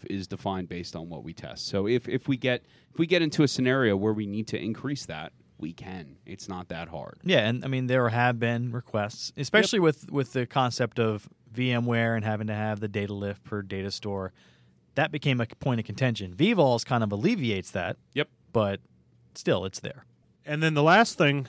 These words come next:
Speaker 3: um, I've got for you gentlemen today for eight three two are some A F F improvements, uh, specifically around some auto assignment policies, um, for auto-, automatically assigning the S S Ds when you, uh, add a new shelf to an, to a, um,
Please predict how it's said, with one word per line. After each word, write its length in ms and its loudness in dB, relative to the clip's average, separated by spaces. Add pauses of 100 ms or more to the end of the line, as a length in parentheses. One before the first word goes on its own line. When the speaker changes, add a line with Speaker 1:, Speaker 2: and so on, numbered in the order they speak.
(120)
Speaker 3:
um, 240 2
I've 140 4
got 200 6
for 100 0
you 100 6
gentlemen 400 4
today 400 6
for 340 2
eight 180 4
three 220 4
two 460 4
are 160 4
some 260 0
A 160 6
F 140 2
F 340 4 (240)
improvements, 800 2
uh, 120 -6
specifically 840 0 (320)
around 380 4
some 160 -4
auto 200 8
assignment 420 2
policies, 640 4 (160)
um, 340 -8
for 300 2
auto-, 340 6 (200)
automatically 520 6
assigning 580 0 (200)
the 220 -2
S 180 -2
S 160 -2
Ds 380 0
when 160 -4
you, 240 -4
uh, 120 -6 (180)
add 180 -2
a 60 -2
new 120 0
shelf 480 0
to 120 -2
an, 200 -10 (120)
to 240 -2
a, 140 -6
um, 240 -8